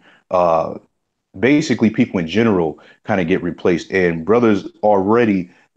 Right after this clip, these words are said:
being kinda low men on the totem pole, you know, we're, we're definitely gonna,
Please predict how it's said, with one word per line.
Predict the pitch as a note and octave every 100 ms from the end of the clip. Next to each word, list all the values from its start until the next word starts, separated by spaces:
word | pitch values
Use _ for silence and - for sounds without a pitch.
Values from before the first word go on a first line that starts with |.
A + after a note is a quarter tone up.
| - E2+
being | G#2+ G2+ F2+
kinda | E2 G2+ E2+
low | F#2+ G2
men | F#2+ F#2
on | F2
the | E2+
totem | C3 B2+ G2+
pole, | - F2+ E2+ E2 - _ _ _
you | G#2+
know, | G2+
we're, | F2 A#2 A2+
we're | A2 A2+
definitely | G#2 A2 A2 F#2
gonna, | G2+ F2+ E2